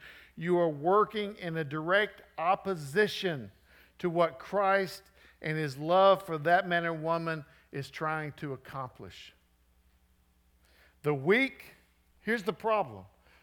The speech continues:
The weak that, that is in this text cannot refute, they cannot debate, they can't fight off the strong's manipulation. They can't fight off their arguments.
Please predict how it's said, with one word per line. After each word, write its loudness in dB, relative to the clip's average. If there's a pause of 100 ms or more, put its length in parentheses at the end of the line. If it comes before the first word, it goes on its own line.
(240)
The 2
weak -2 (920)
that, -2 (160)
that -2
is -4
in 2
this 0
text 0 (720)
cannot 4
refute, -4 (720)
they 2
cannot 0
debate, 4 (560)
they 4 (100)
can't -2
fight 2
off 2
the -2
strong's 0
manipulation. -2 (500)
They 0
can't -2
fight 6
off 4
their 0
arguments. 0